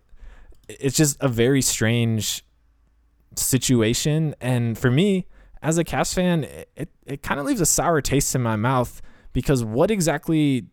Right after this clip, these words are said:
do the Cavs want out of a coach? Because David Blatt ha-,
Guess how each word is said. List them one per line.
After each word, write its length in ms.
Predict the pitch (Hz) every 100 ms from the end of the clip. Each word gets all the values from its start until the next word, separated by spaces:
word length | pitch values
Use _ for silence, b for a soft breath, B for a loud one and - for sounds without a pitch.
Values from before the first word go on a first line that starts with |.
| -
do 120 | 135
the 100 | 131
Cavs 320 | - 127 117
want 280 | 98 117 117
out 180 | 104 110
of 100 | 101
a 60 |
coach? 480 | 98 117 110 - -
Because 320 | 117 - 117
David 340 | 98 139 180 107
Blatt 320 | 117 139 - - b b b b b b _ _ _ - -
ha-, 200 | -